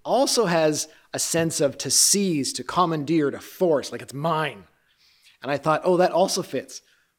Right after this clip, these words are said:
because there's an aspect of walking with God that you have to choose to apply. You're gonna, "I'm gonna take this and apply this to my life." So appropriate. Just, I'm gonna let that get stuck in your brain today.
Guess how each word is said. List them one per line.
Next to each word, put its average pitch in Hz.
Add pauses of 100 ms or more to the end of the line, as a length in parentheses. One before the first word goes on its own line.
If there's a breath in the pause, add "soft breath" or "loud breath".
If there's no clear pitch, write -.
because 151
there's 156
an 151
aspect 185
of 139
walking 139
with 139
God 135
that 135
you 131
have 147
to 139
choose 196 (300 soft breath)
to 147
apply. 113
You're 135
gonna, 151
"I'm 151
gonna 147
take 196
this 147
and 120 (260 soft breath)
apply 160
this 143
to -
my 135
life." 120 (440)
So -
appropriate. 139 (240)
Just, 233 (160)
I'm 139
gonna 170
let 165
that 143
get 131
stuck 135
in 139
your 123
brain 113
today. 90